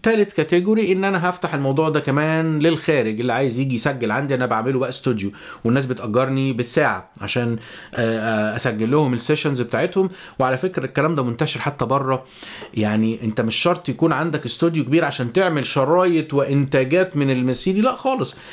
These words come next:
يعني مثلًا حفله في المدرسه محتاجينها، مسرحيه في المدرسه مثلًا، المدارس كلها بتعمل مسرحيات وبتعمل حفلات وبتعمل كذا، محتاجين شويه اطفال يسجلوا كورال معين علشان هتتعزف في، في الخلفيه ديت، او يحفظوا للولاد، او تبقى في خلفيه المسرحيه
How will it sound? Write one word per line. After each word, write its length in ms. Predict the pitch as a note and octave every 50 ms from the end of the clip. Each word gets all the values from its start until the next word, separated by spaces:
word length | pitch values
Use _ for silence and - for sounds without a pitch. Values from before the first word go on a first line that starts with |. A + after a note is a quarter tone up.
| - - - -
يعني 200 | D#3+ E3 E3+ F3
مثلًا 220 | G3+ G#3+ G#3 F#3+
حفله 280 | - - A3+ A3+ - F3
في 100 | E3+ D#3+
المدرسه 480 | D#3 D3 C#3 C#3+ D3+ E3 D#3+ - G2 - - _ - -
محتاجينها، 540 | C3 - - - C3+ C#3+ E3 D#3+ C3 G#2+
مسرحيه 560 | G#2 B2 A#2+ - - B2 - D#3+ F3+ F#3+ D#3+ -
في 80 | -
المدرسه 460 | C3+ B2 B2+ A#2+ B2+ C3 C#3 C3+ B2
مثلًا، 240 | A2+ A#2+ A#2 - G2
المدارس 380 | G2 G#2 A2 A#2 C#3+ D#3+ D#3 D#3+
كلها 200 | - C3 C#3 C#3+
بتعمل 280 | C#3 - C#3 C3+ A#2+
مسرحيات 680 | A#2 A#2 A#2 - A#2 A2 - A#2 A2+ B2 C3 B2+ - -
وبتعمل 340 | G#2 - - C3 B2+ A#2+ G#2
حفلات 440 | - A2 - A2 A2 A#2+ A#2+ A#2+ B2+
وبتعمل 280 | - - A#2 A2+ A2
كذا، 200 | G#2 - G#2 G2 - - - - - - - - C3+
محتاجين 340 | B2+ - - C#3+ D#3 F#3
شويه 240 | F3 - E3+ E3+ E3 E3+
اطفال 340 | - C#3 - - D#3 E3 G3
يسجلوا 440 | G3 - F3+ D3+ D3+ F#3 F#3 F#3 F3+
كورال 380 | F3+ - D3 C#3 D3 D#3+ E3 D#3+
معين 460 | D3+ C3 B2+ C3 D3 E3 E3+ E3+ E3
علشان 340 | D3 D3 C#3+ C3+ C#3 D#3+ D#3+
هتتعزف 540 | D#3 D3 D#3 D3 C#3+ C#3 D#3 D3+ D#3+ D#3+
في، 380 | D#3 - - - D3+ C3 C3+ C3
في 80 | - C#3+
الخلفيه 480 | B2 - B2+ A#2+ A2+ - D3 C#3+ C3+
ديت، 240 | A#2+ C3 C#3 C#3 C3
او 100 | C3 C3+
يحفظوا 500 | B2+ C3+ C#3 C#3 - - A#2+ A#2 B2 A#2+
للولاد، 440 | A#2 A2+ G#2+ A2 A2+ B2+ C#3+ C#3 -
او 180 | - E3+ E3+
تبقى 300 | D#3+ F3 F3+ D#3 - D#3+
في 60 | D#3 -
خلفيه 320 | C#3 B2 - - D#3 D3+ D3+
المسرحيه 640 | C3+ A#2+ C#3 C3+ - A#2 A2 - D3 D#3+ D#3 D3 D3